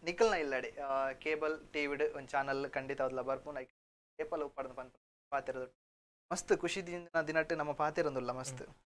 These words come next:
Speaker 1: ಆ, ಮಸ್ತ್ ವಿಚಾರಣೆ ಪಾತೆರ ಈತ ರಂಗಭೂಮಿಡ್ ಮಸ್ತ್ ಉಳ್ಳಾರು, ಈತ
Speaker 2: ಹ್ಮ್.
Speaker 1: ಉಳ್ಳಾರು.
Speaker 2: ಹ್ಮ್.
Speaker 1: ಆ, ಬುಲಿಪುನಂಚಿನ ಕಲಾವಿದರಾವಡ್,
Speaker 2: ಹ್ಮ್.
Speaker 1: ಈತ ಉಪ್ಪುನಂಚಿನ ಕಲಾವಿದರಾವಡ್. ಆ, ಏನೊಂಜಿ ಮನದಾಳದ ಮಾತು ಅಂದ್ ಪನ್ಪುಂಡು ಆತ.
Speaker 2: ಮನದಾಳದ ಮಾತು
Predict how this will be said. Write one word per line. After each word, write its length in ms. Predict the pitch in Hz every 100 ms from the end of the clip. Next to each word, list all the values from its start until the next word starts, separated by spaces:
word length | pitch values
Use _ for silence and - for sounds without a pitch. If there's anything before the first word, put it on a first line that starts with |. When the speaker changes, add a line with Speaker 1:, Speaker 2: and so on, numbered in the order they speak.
| _ _ -
Speaker 1:
ಆ, 400 | 147 147 143 139 139 - - _ _ _ _ _ -
ಮಸ್ತ್ 140 | 165 180
ವಿಚಾರಣೆ 340 | 175 165 156
ಪಾತೆರ 320 | 151 143 147
ಈತ 360 | 147 147 143 147
ರಂಗಭೂಮಿಡ್ 600 | 143 151 156 151 143 139
ಮಸ್ತ್ 260 | 139 -
ಉಳ್ಳಾರು, 280 | 143 135 131
ಈತ 180 | 127 139
Speaker 2:
ಹ್ಮ್. 100 | 131
Speaker 1:
ಉಳ್ಳಾರು. 300 | 131 123 127
Speaker 2:
ಹ್ಮ್. 440 | 139 139 - -
Speaker 1:
ಆ, 100 | 135
ಬುಲಿಪುನಂಚಿನ 680 | 131 143 156 165 156 156 156
ಕಲಾವಿದರಾವಡ್, 640 | 147 151 147 143 143 139 143
Speaker 2:
ಹ್ಮ್. 360 | 147 - 135
Speaker 1:
ಈತ 60 | 139
ಉಪ್ಪುನಂಚಿನ 480 | 139 160 151 147 139
ಕಲಾವಿದರಾವಡ್. 600 | 143 139 131 131 127 131
ಆ, 760 | - - _ _ _ - 131
ಏನೊಂಜಿ 320 | - 160 160 151
ಮನದಾಳದ 640 | 147 165 170 170 175 170
ಮಾತು 340 | 156 147 139
ಅಂದ್ 100 | 139
ಪನ್ಪುಂಡು 400 | 131 127 127 120
ಆತ. 140 | 120 131
Speaker 2:
ಮನದಾಳದ 880 | - - _ _ _ _ 170 175 180
ಮಾತು 400 | 175 175 -